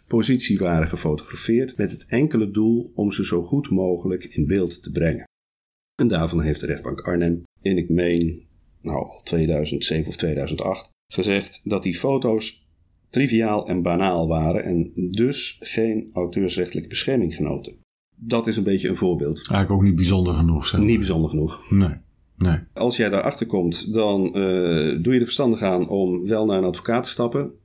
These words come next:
Speaker 1: Tenzij je heel erg veel ervaring hebt in die zaken, dan kun je het zelf gaan doen. Dan schrijf je een sommatie dat je hebt geconstateerd dat er inbreuk wordt gemaakt op je auteursrecht. Althans, dat schrijft die advocaat voor je. En hij vordert dat, eh,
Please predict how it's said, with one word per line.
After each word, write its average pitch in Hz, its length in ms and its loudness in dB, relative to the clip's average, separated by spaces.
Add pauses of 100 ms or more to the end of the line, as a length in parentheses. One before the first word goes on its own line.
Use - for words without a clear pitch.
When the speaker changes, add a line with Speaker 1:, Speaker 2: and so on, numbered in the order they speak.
(120)
Speaker 1:
Tenzij 101 340 2
je 90 60 2
heel 101 260 2 (300)
erg 98 240 -2
veel 90 220 0
ervaring 101 400 0
hebt 95 160 0
in 90 80 0
die 90 100 0
zaken, 80 340 0
dan 80 180 0
kun 82 140 -2
je 76 80 0
het 69 100 -6
zelf 107 220 -2
gaan 104 140 -2
doen. 104 280 -2 (800)
Dan 139 420 0
schrijf 117 360 0
je 107 80 0
een 98 120 0
sommatie 101 800 0
dat 110 140 0
je 104 60 -2
hebt 95 120 -2
geconstateerd - 840 -2
dat 104 340 -2
er 98 180 -2
inbreuk 110 260 0
wordt 92 160 -4
gemaakt 82 260 0
op - 80 -6
je 82 80 0
auteursrecht. 76 720 -4 (760)
Althans, 71 380 -6
dat - 100 -14
schrijft - 240 -2
die 69 100 -4
advocaat 90 480 -4
voor 71 240 -2
je. 67 140 -6 (540)
En 117 200 2
hij 92 440 2
vordert 98 480 -2
dat, 104 260 -2
eh, - 120 -10